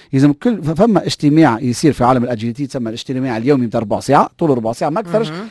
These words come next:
Speaker 1: على الطريقه والفكر الياباني راهو. الاجتماع هذه كل واحد في الفريق طوله ربع ساعه، ما نتجاوزوهاش جمله زاده ولو بدقيقه،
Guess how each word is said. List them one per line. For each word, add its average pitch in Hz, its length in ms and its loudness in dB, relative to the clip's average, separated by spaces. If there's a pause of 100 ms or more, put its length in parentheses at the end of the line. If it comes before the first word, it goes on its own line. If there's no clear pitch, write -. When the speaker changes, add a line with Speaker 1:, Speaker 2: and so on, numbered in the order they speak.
(120)
Speaker 1:
على 131 100 4
الطريقه 180 400 2
والفكر 185 280 6
الياباني 175 420 6
راهو. 123 340 2 (380)
الاجتماع 226 520 -2
هذه 196 320 0
كل 240 200 -4
واحد 233 260 -2
في - 60 -10
الفريق 208 320 -4 (240)
طوله 269 160 4
ربع 269 220 4
ساعه، 226 240 2
ما 190 100 2
نتجاوزوهاش 196 640 2
جمله 175 220 4
زاده 120 300 0 (180)
ولو 185 260 8
بدقيقه، - 460 -4